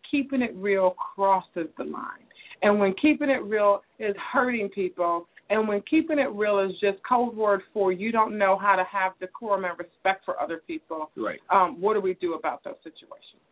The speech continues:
Speaker 2: Well, keeping it real, I just use it as a term when someone says, you know, "I just wanna have free reign to say whatever comes to my head.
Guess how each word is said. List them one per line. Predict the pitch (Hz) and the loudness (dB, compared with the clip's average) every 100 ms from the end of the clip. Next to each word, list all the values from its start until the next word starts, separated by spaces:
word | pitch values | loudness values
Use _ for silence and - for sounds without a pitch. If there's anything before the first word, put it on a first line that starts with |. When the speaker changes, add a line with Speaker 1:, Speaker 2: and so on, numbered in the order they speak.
| _ - | _ -12
Speaker 2:
Well, | - | -2
keeping | 190 170 165 | 0 2 0
it | |
real, | 156 151 | 2 0
I | 143 | 0
just | 156 151 143 | -4 -8 -18
use | 151 151 143 | -16 -12 -4
it | |
as | 143 135 | -2 0
a | 123 - | -4 -2
term | 175 147 139 - _ - | 0 2 0 -8 _ -12
when | 131 151 | -8 -6
someone | 147 143 | -6 -6
says, | 147 139 135 - | -4 -4 -4 -12
you | 143 | -8
know, | 151 - | -4 -2
"I | 147 | 0
just | 156 151 | -2 -2
wanna | 143 135 | -6 -2
have | 131 - _ _ _ | -4 -4 _ _ _
free | 175 170 160 151 | -2 0 0 0
reign | 151 156 147 | 2 2 0
to | 139 - | -6 -4
say | 147 | -2
whatever | 139 135 135 131 | 2 4 2 0
comes | 139 127 | -6 -8
to | 120 | -8
my | 113 107 | -6 -4
head. | 95 | -6